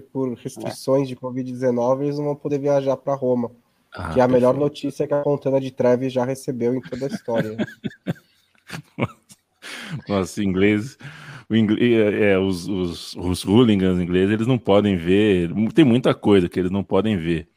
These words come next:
Speaker 3: mas
Speaker 1: É, assim, os
Speaker 3: uma
Speaker 1: ingleses, os, os ingleses da Inglaterra, né, os que moram na Inglaterra.
Speaker 3: Isso.
Speaker 1: Os ingleses da
Speaker 3: Agora
Speaker 1: diáspora, eles podem ir pra Roma.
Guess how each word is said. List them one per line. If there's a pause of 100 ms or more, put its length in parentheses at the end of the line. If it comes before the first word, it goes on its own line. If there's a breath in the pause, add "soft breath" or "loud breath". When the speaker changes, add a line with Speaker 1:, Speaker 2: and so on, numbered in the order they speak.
(440)
Speaker 3:
mas
Speaker 1:
É,
assim,
os
Speaker 3:
uma
Speaker 1:
ingleses,
os, (200)
os
ingleses
da
Inglaterra,
né,
os
que
moram
na
Inglaterra.
Speaker 3:
Isso. (340)
Speaker 1:
Os
ingleses
da
Speaker 3:
Agora (100)
Speaker 1:
diáspora, (560)
eles
podem
ir
pra
Roma.